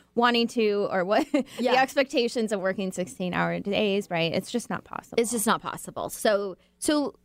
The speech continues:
Speaker 2: if you're telling yourself you're lazy, but you're working sixteen hours a day, maybe take some time to reflect on, uh,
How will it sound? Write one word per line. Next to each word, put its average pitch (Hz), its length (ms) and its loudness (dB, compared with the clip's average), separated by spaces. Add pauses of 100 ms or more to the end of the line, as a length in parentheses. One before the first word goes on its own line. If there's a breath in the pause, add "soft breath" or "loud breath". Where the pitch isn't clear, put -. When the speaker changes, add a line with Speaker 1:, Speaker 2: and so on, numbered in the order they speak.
Speaker 2:
if 254 120 2
you're 277 160 2
telling 359 300 0
yourself 277 400 -2
you're 214 100 0
lazy, 190 420 0
but 175 160 0
you're 180 120 -2
working 214 300 0
sixteen 185 360 -4
hours 156 300 2
a 160 40 -4
day, 156 320 2
maybe 202 280 -2
take 220 220 -4
some 202 120 -2
time 185 240 0
to 165 80 -2
reflect 160 400 -2
on, 156 300 0 (120)
uh, 104 360 0